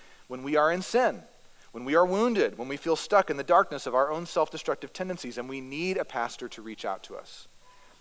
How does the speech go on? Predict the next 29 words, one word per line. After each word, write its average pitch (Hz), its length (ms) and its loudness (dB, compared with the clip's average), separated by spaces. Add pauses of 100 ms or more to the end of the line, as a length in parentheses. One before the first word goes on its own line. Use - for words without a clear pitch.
(120)
It 143 120 -10
takes 180 380 0
a 147 60 -4
covenant 160 420 2
people 123 480 -4 (240)
to 139 80 -10
stay 135 240 -2
close 160 300 0
to 143 120 -8
each 131 140 -6
other 117 180 0
when 117 180 -8
life's 123 280 -2
problems 117 680 -2
seem 117 440 -10
impossible 104 560 -8
to - 100 -16
solve. - 340 -10 (840)
It 135 100 -6
is 131 140 -4
in 156 140 0
those 165 220 2
moments 135 360 -2
that 143 160 -4
God 135 200 4
oftentimes 123 800 0
sends 120 300 -8
an 143 80 -8
elder. 147 360 0